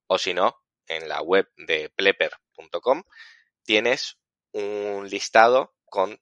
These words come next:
todas las categorías que existen, ellos tienen una base de datos, y tú, pues, puedes buscar una que sea si-, eh, similar a la tuya, y te va a mostrar un gráfico en el que ellos sacan, pues, una especie de datos cruzados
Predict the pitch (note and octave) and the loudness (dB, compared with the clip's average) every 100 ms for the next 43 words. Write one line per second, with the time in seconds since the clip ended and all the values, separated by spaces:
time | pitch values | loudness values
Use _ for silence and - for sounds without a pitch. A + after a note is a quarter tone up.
0 | _ G#2 A2 A#2 A2 A2 G2+ - G2 G2+ | _ 4 4 4 2 2 -2 0 -2 0
1 | G2 G#2 A2 E2 - D#2 - C3 C3 D3 | -2 0 0 -2 -6 -10 -6 -8 -2 -2
2 | F#3 E2+ E2+ - E2+ F2 F2+ F2 F2 F#2+ | -2 -6 -10 -8 -8 -6 -2 -2 0 -2
3 | G2 A#2+ - F3 - - - - - _ | 2 2 2 -2 -4 -20 -20 -20 -20 _
4 | A#2 - B2+ C#3 G#2+ F#2 - G2 F#2+ - | -2 0 0 2 2 2 0 0 0 -2
5 | F#2+ - G#2+ - - G2+ E2 D#2+ - F#2 | -2 4 4 2 -8 -8 -6 -10 -4 0
6 | F#2 F#2+ - - - - E2 D#2+ D#2 - | 0 -2 -10 -10 -10 -8 -10 -10 -12 -12
7 | E2 F2 F#2 G2+ G#2 C3+ C#3 E3+ - - | -6 -2 2 2 2 -2 0 0 -2 -20
8 | - - _ A2 - G2+ G#2+ A2 - A2+ | -20 -20 _ -2 6 8 6 4 4 2
9 | G#2 G2+ A2 A#2+ - A2+ - C3 _ _ | 2 -6 2 2 2 -6 -8 -10 _ _
10 | - G2 G#2 G#2 - A#2 - - F#2 F#2+ | -6 -4 -4 -6 2 2 2 -2 -4 -4
11 | - G#2+ - A#2 C#3+ - - _ F2+ D#2+ | 0 -2 0 -4 -4 -16 -20 _ -4 -4
12 | - - F2+ F2+ F2+ F2+ F2+ F#2+ F2 - | -8 -12 -12 -12 -12 -8 -2 0 -2 -2
13 | G#2 - E2 E2 D#2 E2 - - - G2+ | -4 -4 -6 -6 -2 0 0 -4 -10 0
14 | B2+ B2+ D#3+ | 4 4 2